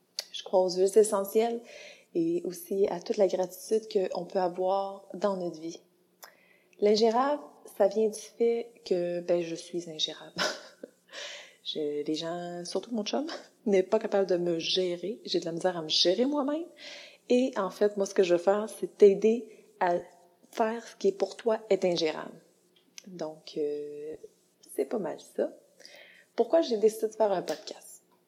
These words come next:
En fait, euh, j'ai commencé avec l'ingérable, avec un blog. Euh, par contre, je me suis rendu compte au fil du temps que, ben, les blogs, c'est un peu impersonnel. Je, je trouve que on ressent pas vraiment les émotions.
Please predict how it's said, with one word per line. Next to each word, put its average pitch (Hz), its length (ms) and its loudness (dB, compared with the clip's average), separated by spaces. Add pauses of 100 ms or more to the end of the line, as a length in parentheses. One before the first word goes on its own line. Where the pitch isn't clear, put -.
(140)
En 185 160 -2
fait, 247 400 2
euh, 170 120 4
j'ai 170 160 2
commencé 190 600 2
avec 180 240 2
l'ingérable, 170 640 -4
avec 175 340 0
un 160 140 0
blog. 143 320 0 (960)
Euh, 139 160 -12
par 175 160 -2
contre, 285 260 -4
je 220 60 0
me 190 80 6
suis 190 240 2
rendu 190 360 -4
compte 302 240 -2
au 208 60 6
fil 185 240 4
du - 200 -8
temps 254 280 4 (560)
que, 185 300 6
ben, 196 160 4
les 208 100 8
blogs, 277 300 6 (160)
c'est 208 140 8
un 196 120 4
peu 180 240 -2 (140)
impersonnel. 202 880 -2 (280)
Je, 165 540 -12
je - 260 -10
trouve - 460 -2
que 247 460 4
on 185 480 2
ressent 190 400 -4
pas 330 180 2
vraiment 240 380 2
les 202 240 4
émotions. 175 440 -4